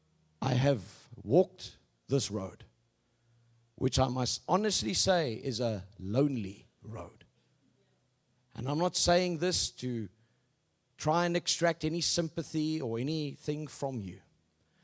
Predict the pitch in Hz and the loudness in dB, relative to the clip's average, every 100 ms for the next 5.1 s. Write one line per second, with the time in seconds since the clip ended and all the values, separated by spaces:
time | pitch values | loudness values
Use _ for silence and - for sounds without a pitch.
0 | _ _ _ - 135 123 - - 156 180 | _ _ _ -4 -2 -2 -2 2 4 4
1 | 196 185 151 165 - - - 127 113 117 | 4 2 0 2 0 -2 -4 -4 -2 -2
2 | 117 156 180 - 190 214 - _ _ _ | 0 0 0 -2 -4 -6 -14 _ _ _
3 | _ _ _ _ - 120 120 107 147 160 | _ _ _ _ -8 -4 -2 2 0 2
4 | 190 - 127 - 143 160 190 175 131 113 | -4 -2 -4 -6 -4 -2 -2 -4 -6 -10
5 | 104 | -12